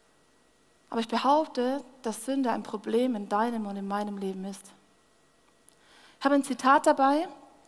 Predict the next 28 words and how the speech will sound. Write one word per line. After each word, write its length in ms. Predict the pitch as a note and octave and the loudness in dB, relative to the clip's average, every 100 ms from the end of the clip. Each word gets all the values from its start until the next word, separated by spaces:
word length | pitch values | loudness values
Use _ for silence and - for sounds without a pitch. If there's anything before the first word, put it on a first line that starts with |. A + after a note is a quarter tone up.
| _ - - _ - - _ | _ -20 -20 _ -20 -20 _
von 160 | - B3 | -2 0
John 220 | B3 B3 | 0 0
Ortberg, 460 | - C4+ C#4 B3+ B3+ | 2 0 2 0 2
der 160 | A3+ | 2
ein 100 | A3+ | 2
Buch 220 | B3+ E4 | 0 -2
zu 100 | - | -2
diesem 160 | A#3+ A#3 | -4 0
ganzen 220 | A3+ A#3+ | 2 2
Thema 220 | B3+ C4+ | 0 2
geschrieben 460 | C4 B3+ - B3+ B3 | 0 -2 -2 -2 -2
hat. 240 | C4 C#4 - - - - - - | -2 -4 -10 -20 -20 -20 -20 -10
Da 60 | A3 | -2
schreibt 320 | - A3+ A#3+ | 4 4 4
er 60 | |
Folgendes: 520 | G#3+ G#3+ A3+ G#3 F#3+ F#3 - - _ _ _ _ - - _ - - - - _ _ - | -2 0 0 -2 -4 -8 -14 -20 _ _ _ _ -20 -20 _ -20 -20 -20 -20 _ _ -12
"Stellen 400 | - C4+ E4+ E4 | 6 8 8 6
Sie 80 | |
sich 240 | C#4+ C4+ - | 2 -2 -2
vor, 220 | C4 C#4 | 2 4
wir 80 | C4 | 4
hätten 360 | B3 B3 A#3 | 0 -2 -6
kein 440 | - - C4 C#4+ A3+ | -2 2 4 4 4
Wort 240 | A#3+ B3+ | 2 0
für 180 | - A3 | -2 -6
Krebs 400 | A3+ - B3+ - | -4 -4 -4 -2
oder 160 | A3 A3 | -4 -2
Depression. 840 | A3+ - G3 - G#3+ A3 F#3 | -4 -6 -8 -4 -4 -4 -6